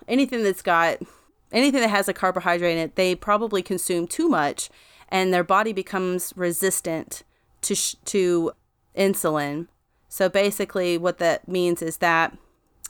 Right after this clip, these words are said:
or they become insulin resistant, which that basically means is that they're, the sugar that you're putting, the, just the god-awful amounts of sugar that you're putting in your body,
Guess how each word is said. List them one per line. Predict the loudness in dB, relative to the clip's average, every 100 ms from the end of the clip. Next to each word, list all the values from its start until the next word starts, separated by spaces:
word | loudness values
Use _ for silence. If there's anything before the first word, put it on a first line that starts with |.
| -20 _ _ _ _ -2
or | 2
they | 2
become | 2 -2 -2
insulin | 0 0 0 0
resistant, | 0 -2 -2 -2 -2
which | -4 0
that | 0 2
basically | 0 0 -2 -2
means | 0 -2
is | -2
that | -2 0
they're, | 0 2 0 -4 _ _ _ _
the | -6
sugar | -4 0 2 4 4 2 0 -6 _ _ _
that | 0 2
you're | 2
putting, | 0 2 2 0 -2
the, | 0 0 -2
just | -4 -4
the | -4
god-awful | 2 2 4 2 2 0
amounts | 2 2 0 -6
of |
sugar | -2 0 0
that | 0
you're | -2
putting | 0 0
in | 0
your | -2
body, | 0 0 -2 -6